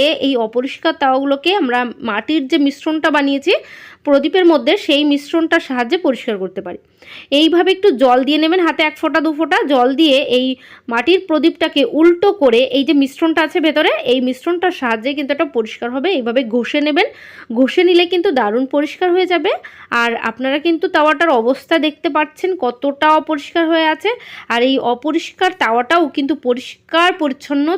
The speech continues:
চকচকে হয়ে যাবে, আপনাদের চিন্তাও করতে হবে না। আর দেখুন তেল চিট যখন প্রচুর পরিমাণে থাকে না যে পাত্রের মধ্যে, সেই পাত্রে আমরা যখন কিছু করে খাই, তো তখন কিন্তু সেটা আমাদের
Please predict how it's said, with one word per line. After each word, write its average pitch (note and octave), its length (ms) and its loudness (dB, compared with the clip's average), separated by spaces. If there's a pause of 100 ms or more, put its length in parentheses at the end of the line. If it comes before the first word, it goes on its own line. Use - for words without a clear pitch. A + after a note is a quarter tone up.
চকচকে A#3+ 440 -4
হয়ে A3 240 0
যাবে, F#3+ 180 -10 (540)
আপনাদের D4 360 0 (100)
চিন্তাও C#4+ 420 2
করতে C#4 280 0
হবে G#3 240 -2
না। G3 40 -8 (100)
আর A3+ 140 -4
দেখুন F4 260 -2 (200)
তেল D4 200 2 (120)
চিট F#4 140 4 (100)
যখন F#4 160 0 (100)
প্রচুর D4+ 340 2
পরিমাণে F4+ 400 0
থাকে E4+ 260 0
না A#4 60 2 (440)
যে D#4 80 2 (100)
পাত্রের D#4 340 0
মধ্যে, D#4+ 240 0
সেই C#4+ 120 0
পাত্রে D4 280 -2
আমরা C#4 180 0
যখন D4+ 260 0
কিছু D4+ 240 -4 (120)
করে C#4+ 180 4 (120)
খাই, C4+ 220 -2 (420)
তো D#4 80 0 (140)
তখন C#4 300 2
কিন্তু E4+ 200 0
সেটা E4+ 220 -2
আমাদের C4+ 280 0